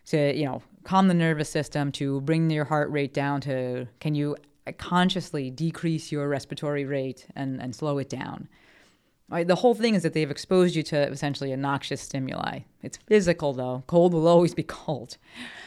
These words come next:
The same shit happens when you get trolled, my friends. You go right into fight or flight. You're about to look like Kermit in that gif, that gif where he's typing a million fucking words a minute,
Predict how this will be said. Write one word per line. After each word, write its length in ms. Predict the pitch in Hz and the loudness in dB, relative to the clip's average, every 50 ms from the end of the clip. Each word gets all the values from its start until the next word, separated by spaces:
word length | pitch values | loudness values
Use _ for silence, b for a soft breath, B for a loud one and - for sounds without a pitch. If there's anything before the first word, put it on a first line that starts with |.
| B B | B B
The 120 | - 220 | 2 2
same 360 | 202 - 247 262 285 285 277 262 | 4 6 6 6 6 6 4 2
shit 240 | - - 262 247 | 4 4 4 4
happens 580 | 202 208 226 226 226 220 220 202 190 185 175 170 | 4 4 4 4 4 4 4 2 2 2 2 2
when 160 | 185 180 180 | 4 4 4
you 80 | 180 170 | 4 2
get 260 | - 175 160 - - | 2 0 -2 -2 -8
trolled, 480 | - - 202 202 190 160 135 120 135 131 | 0 6 8 10 10 10 8 2 -4 -10
my 120 | 139 135 | -10 -10
friends. 560 | - - 131 143 156 170 180 170 170 - - b b b b b b b b b | -8 -4 0 2 2 2 2 0 -2 -6 -16 b b b b b b b b b
You 120 | - 147 156 | -8 -8 -2
go 220 | 147 165 170 160 | 2 4 4 6
right 180 | 147 165 190 208 | 8 6 6 8
into 160 | 233 233 202 | 6 4 4
fight 240 | - - 226 220 214 | 4 6 6 6 6
or 60 | 208 | 4
flight. 280 | 202 - 190 170 143 - | 4 4 4 4 4 2
You're 100 | 151 156 | 0 2
about 200 | 147 165 160 - | 2 2 2 2
to 80 | 165 | 0
look 220 | 156 170 180 175 - | 0 0 0 2 2
like 160 | 165 160 165 | 0 0 0
Kermit 400 | - - 190 190 190 196 196 - | 0 2 4 4 6 4 4 2
in 140 | 170 165 160 | 0 0 0
that 340 | 147 143 135 - - - | 0 0 -2 -6 -12 -6
gif, 340 | 143 175 175 170 170 - - | 0 2 2 2 0 -2 -4
that 160 | - 151 143 | -2 -2 -2
gif 320 | 135 - 175 180 180 175 170 | 2 4 4 4 4 4 0
where 60 | 151 | -2
he's 180 | 151 165 160 165 | -2 -2 -2 -4
typing 380 | - - 160 165 165 170 160 | -6 -2 -2 0 2 2 2
a 40 | 151 | 2
million 520 | 156 160 165 170 165 165 170 170 165 160 | 2 2 4 4 4 4 4 4 2 0
fucking 560 | 151 - 160 165 156 160 151 160 160 147 143 135 _ _ - - 143 147 143 | 0 -2 -4 -2 -2 -2 -2 -2 -2 -4 -6 -12 _ _ -16 -10 -10 -8 -6
words 320 | 143 151 160 170 170 151 | -4 0 2 2 2 0
a 60 | 147 | -2
minute, 380 | 139 147 160 180 208 233 247 - | -2 0 0 2 2 2 0 -2